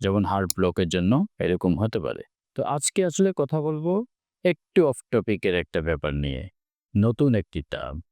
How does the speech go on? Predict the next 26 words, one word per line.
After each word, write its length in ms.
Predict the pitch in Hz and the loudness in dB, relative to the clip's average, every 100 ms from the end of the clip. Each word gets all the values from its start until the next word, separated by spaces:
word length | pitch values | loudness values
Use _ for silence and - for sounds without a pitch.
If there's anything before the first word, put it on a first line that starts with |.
| _ _ - | _ _ 0
যেটিকে 420 | 92 104 131 156 | 2 2 0 0
বলা 300 | 120 98 90 | 0 0 0
হয় 320 | 78 85 85 - _ _ _ _ - | -2 -4 -4 -8 _ _ _ _ -6
heart 200 | 117 127 - - | -6 -6 -6 -2
failure 540 | 107 101 104 104 107 - - | 0 2 2 2 0 -4 0
with 300 | 110 135 - - _ _ | 2 2 0 -16 _ _
preserved 840 | 98 101 120 143 175 _ _ 95 92 | -4 -2 0 -2 -4 _ _ -6 -2
ejection 440 | 95 - - 127 | -2 -2 -2 0
fraction। 800 | 165 - - 98 - - - 50 - - _ _ _ _ | 0 -4 -4 -4 -4 -6 -4 -6 -12 -20 _ _ _ _
এটা 140 | 156 147 | -2 -2
বাংলায় 500 | 113 110 127 143 170 | 0 2 2 2 0
যদি 220 | 175 170 | -2 0
একটু 420 | 170 - _ 175 | -2 -4 _ 4
বুঝিয়ে 500 | 127 117 107 127 120 | 4 4 4 4 4
দিতে 220 | 95 92 | 0 -4
চাই, 420 | 82 90 85 120 196 _ _ _ _ _ _ - | -2 0 2 0 -4 _ _ _ _ _ _ -2
যে 160 | 101 143 | 2 0
হার্টের 440 | 131 127 135 165 | 0 -2 2 0
ফাংশন 520 | - 131 131 - 156 | 0 0 0 0 -2
ঠিক 300 | 139 - 113 | -2 -2 0
আছে। 340 | 92 - - _ _ _ _ _ _ _ | 0 -2 -12 _ _ _ _ _ _ _
অনেকে 300 | - 95 107 | -2 0 2
হার্টের 280 | 120 113 117 | 2 2 0
ফাংশন 400 | 110 107 92 104 | 0 0 0 0
জানতে 320 | 95 104 104 | 2 0 -2
চান। 180 | 95 69 | -4 -6